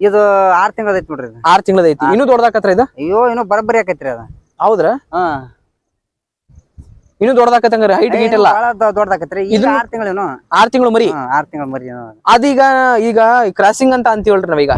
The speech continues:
Speaker 2: ಆ, ಅವೆಲ್ಲ ಬರಕ್ ಎಷ್ಟು ವರ್ಷಗಳು ಬೇಕು ಅವಕ್ಕೆ? ಈಗ ಒಂದು ಕುರಿ, ಹೆಣ್ಣು ಗುರಿನ
Speaker 1: ಹಾ.
Speaker 2: ಇನ್ನೊಂದು ಗರ್ಭವತಿ ಮಾಡೋದಕ್ಕೆ ದೊ-, ಗಂಡು ಗುರಿ ಎಷ್ಟು
Speaker 1: ಹಾ.
Speaker 2: ವರ್ಷಗಳು ತಗೊಂತತಿ? ಹೆಣ್ಣು ಗುರಿಗೆ ಎಷ್ಟು ಮತ್ತೆ ಗಂಡು ಗುರಿಗೆ ಎಷ್ಟು ದಿವಸ?
Speaker 1: ಇದು ಹತ್ಬೇಕಂದ್ರೆ ಎರಡು ವರ್ಷ ಬೇಕ್ರಿ ಇದು.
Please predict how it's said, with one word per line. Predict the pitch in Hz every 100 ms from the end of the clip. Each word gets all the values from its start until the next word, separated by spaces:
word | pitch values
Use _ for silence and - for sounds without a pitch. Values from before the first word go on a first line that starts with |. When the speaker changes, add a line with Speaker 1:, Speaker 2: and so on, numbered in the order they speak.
| - - - -
Speaker 2:
ಆ, | 160 156
ಅವೆಲ್ಲ | 190 240 262 247
ಬರಕ್ | 233 233 -
ಎಷ್ಟು | 226 226
ವರ್ಷಗಳು | 208 202 180
ಬೇಕು | 160 151
ಅವಕ್ಕೆ? | 147 - 135 - - - 165
ಈಗ |
ಒಂದು | 170 175 175
ಕುರಿ, | 160 202 214
ಹೆಣ್ಣು | 190 226
ಗುರಿನ | 226 214
Speaker 1:
ಹಾ. | 151 233 - 123 113 -
Speaker 2:
ಇನ್ನೊಂದು | 180 226 208
ಗರ್ಭವತಿ | 190 220 233 226
ಮಾಡೋದಕ್ಕೆ | 214 196 - 165
ದೊ-, | 202 170
ಗಂಡು | 165 214
ಗುರಿ | 190 180 226
ಎಷ್ಟು | 214
Speaker 1:
ಹಾ. | 233
Speaker 2:
ವರ್ಷಗಳು | 208 208 202 185
ತಗೊಂತತಿ? | 156 156 147 143
ಹೆಣ್ಣು | 175 214
ಗುರಿಗೆ | 233 233 214
ಎಷ್ಟು | - 285 277
ಮತ್ತೆ | 208 175
ಗಂಡು | 196
ಗುರಿಗೆ | 190 160
ಎಷ್ಟು | 147
ದಿವಸ? | 139 - - _ _ -
Speaker 1:
ಇದು | 165 196 208 202 190 165
ಹತ್ಬೇಕಂದ್ರೆ | 175 - 190 214 214
ಎರಡು | 180 160 160 185
ವರ್ಷ | 185
ಬೇಕ್ರಿ | 185 156 131
ಇದು. | - _